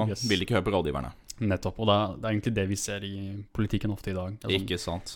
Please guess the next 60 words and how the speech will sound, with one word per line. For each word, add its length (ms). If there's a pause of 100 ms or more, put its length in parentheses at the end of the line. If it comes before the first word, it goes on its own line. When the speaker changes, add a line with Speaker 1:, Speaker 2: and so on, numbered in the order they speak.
Speaker 1:
eh, 320
sånn 180
som 80
F 140
P 100
U 80
da, 140
sånn, 140 (340)
«Nei, 240 (160)
sånn, 160
nei, 140
vi 100
må 100
gjøre 160
det 80
her», 160
mens 140
F 100
R 80
P 80
er 60
sånn 100
der, 140
«Pff, 160 (240)
hva 100
vet 280
du», 100 (100)
sånn. 140 (140)
<laughs> 100
Speaker 2:
Ja, 180
vi 80
ser 220
det 80
i 60
forhold 180
til 100
Trump 220
også. 240 (480)
Speaker 1:
Ja, 80 (160)
ja. 100 (300)
Speaker 2:
<laughs> 320
Veldig 80
Speaker 1:
<laughs> 0
Han 80
er 80
Speaker 2:
godt. 160
Speaker 1:
et 60
perfekt 340
Speaker 2:
Perfekt 400
Speaker 1:
eksempel. 400
Speaker 2:
eksempel. 800 (160)
<laughs> 0
Speaker 1:
<laughs> 1400
Det, 80
det, 180 (220)
det 160
digge 220
med 240
Trump 340
sine, 360